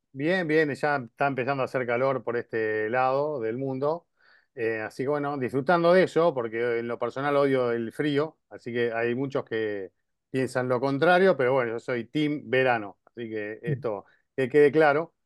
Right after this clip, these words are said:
Speaker 1: Eh, y una crítica para empezar a la gente de la fia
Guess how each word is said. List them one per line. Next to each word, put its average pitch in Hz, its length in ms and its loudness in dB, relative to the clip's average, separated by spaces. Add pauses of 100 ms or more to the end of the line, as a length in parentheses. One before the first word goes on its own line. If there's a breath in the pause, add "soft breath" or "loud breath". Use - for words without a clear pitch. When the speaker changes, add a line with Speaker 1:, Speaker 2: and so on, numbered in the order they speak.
(400)
Speaker 1:
Eh, 143 380 2
y 139 400 -2
una 175 320 2
crítica 147 480 -2
para 135 140 -4
empezar 147 500 0
a 120 400 0
la 113 120 -6
gente 151 320 -4
de 139 100 2
la 143 140 0
fia 175 380 -2